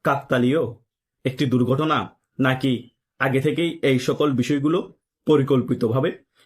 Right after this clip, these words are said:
meticulously ডিজাইন করা হয়েছে? আমি কেন বলছি এই কথা জানেন? গত তেরো চোদ্দ দিন আগেও আন্তর্জাতিক অপরাধ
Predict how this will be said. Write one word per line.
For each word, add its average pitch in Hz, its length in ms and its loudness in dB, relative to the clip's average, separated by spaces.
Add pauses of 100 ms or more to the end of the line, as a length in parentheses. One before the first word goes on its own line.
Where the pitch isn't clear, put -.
(100)
meticulously 143 680 0 (500)
ডিজাইন 131 340 2
করা 110 200 0
হয়েছে? 104 420 -4 (280)
আমি 147 180 0
কেন 156 300 0
বলছি 151 340 0
এই 151 200 0
কথা 127 260 -2
জানেন? 151 380 0 (600)
গত 143 500 2 (960)
তেরো 156 240 4
চোদ্দ 135 220 0
দিন 127 240 2
আগেও 131 460 0 (920)
আন্তর্জাতিক 135 540 0
অপরাধ 135 400 0